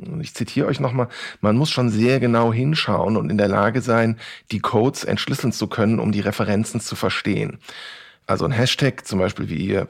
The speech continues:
äh, den, die ihr erwähnt, Heimatverliebt, der offenbar in der rechten Szene, äh, sehr oft geteilt wird und Anklang findet, oder Bier- oder Brezel-Emojis, die dann da manche Leute verwenden, äh, die sind ja erstmal oder wirken erstmal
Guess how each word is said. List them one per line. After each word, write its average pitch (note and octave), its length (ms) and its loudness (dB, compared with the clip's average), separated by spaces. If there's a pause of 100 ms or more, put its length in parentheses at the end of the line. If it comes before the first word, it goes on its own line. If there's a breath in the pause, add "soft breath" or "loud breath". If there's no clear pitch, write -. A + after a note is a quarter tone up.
(100)
äh, - 300 -4
den, G2 200 -2
die G#2 140 -6
ihr G2 80 0
erwähnt, - 460 -4
Heimatverliebt, G#2+ 760 0
der G#2 320 2
offenbar G2+ 320 0
in G2+ 80 2
der G#2 80 2
rechten G2+ 240 -4
Szene, G2+ 400 0 (500 loud breath)
äh, G2+ 360 2 (200)
sehr - 200 -2
oft - 120 -6
geteilt G2+ 360 -2
wird G#2+ 100 -4
und F#2 100 -4
Anklang G2+ 320 -2
findet, G2+ 360 -2
oder G2 320 -2 (880 loud breath)
Bier- A#2 360 2
oder F#2 140 4
Brezel-Emojis, B2+ 960 2
die A#2+ 120 2
dann A#2+ 160 2
da A#2+ 80 2
manche A2+ 340 0
Leute G#2+ 240 2
verwenden, G#2+ 540 0 (500 loud breath)
äh, G#2 300 2 (360)
die A2 80 0
sind B2 200 2
ja D3 100 4
erstmal B2+ 640 2 (220)
oder G2 240 0
wirken F3+ 280 4
erstmal B2+ 640 2